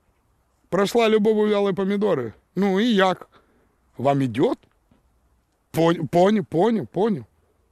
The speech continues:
Щас... внесу соответствующее распоряжение. Щас... Щас. Так, Колян, іди сюди.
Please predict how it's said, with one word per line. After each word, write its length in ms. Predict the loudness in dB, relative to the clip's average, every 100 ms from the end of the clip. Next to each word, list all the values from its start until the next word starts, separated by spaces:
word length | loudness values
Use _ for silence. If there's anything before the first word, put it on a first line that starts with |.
| _ _ -14
Щас... 1400 | -8 0 4 4 4 0 -14 -16 -18 -16 -16 -18 -14 -6
внесу 440 | 0 0 0 -4
соответствующее 720 | -2 -4 -4 -4 -6 -6 -4
распоряжение. 640 | -4 -4 -4 -4 -4 -4 -4
Щас... 320 | -4 -8 -10 _ -20 -16 -10
Щас. 280 | -6 -6 _ -20 -20 -20 -20 _ _ -4
Так, 140 | -2
Колян, 280 | 0 0 0
іди 180 | 0 -2
сюди. 360 | -2 -2 -2